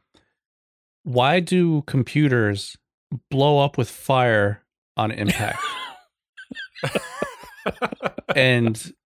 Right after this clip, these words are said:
Speaker 1: also, as a bonus point, movies like Star Wars or any other kind of, um,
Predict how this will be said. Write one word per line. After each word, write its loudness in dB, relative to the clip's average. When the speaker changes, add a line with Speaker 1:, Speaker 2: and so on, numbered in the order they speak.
Speaker 1:
also, 2
as 0
a 2
bonus 2
point, -2
movies 0
like 0
Star 2
Wars 0
or 2
any 0
other 0
kind -2
of, -2
um, -2